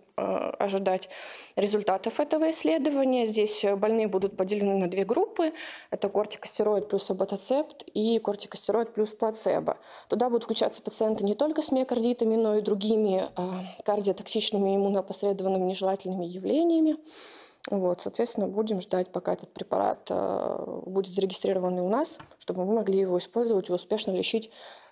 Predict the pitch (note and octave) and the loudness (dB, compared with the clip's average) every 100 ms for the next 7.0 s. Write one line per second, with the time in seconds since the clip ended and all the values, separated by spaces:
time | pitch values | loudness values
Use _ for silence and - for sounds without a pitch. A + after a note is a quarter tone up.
0 | _ - G3+ G#3+ C4+ A#3+ G#3+ G3+ F#3+ F3+ | _ -2 2 4 4 4 4 2 2 0
1 | G3 F#3 G3 G#3 - F3+ F#3+ F#3+ F#3+ F3+ | 0 0 2 2 2 0 -2 -2 -4 0
2 | F#3 F#3+ F#3 F#3 F#3 F3+ F3+ F3+ F3+ F3+ | 0 0 0 -2 -4 -4 -2 -2 -2 -6
3 | F3 F3+ F3 E3 E3+ F3+ - - - _ | -6 -8 -6 -6 -4 -10 -12 -20 -20 _
4 | _ - - - - - - - G3 G3 | _ -14 -12 -12 -12 -14 -10 -2 0 2
5 | A#3 C4+ C#4+ B3 B3 G#3+ A3+ A#3 B3 A3 | 0 2 2 0 0 0 2 2 2 2
6 | G#3+ A3 A3 G#3+ G#3 G#3 G3+ G3 F#3 | 2 0 0 0 2 2 2 0 -2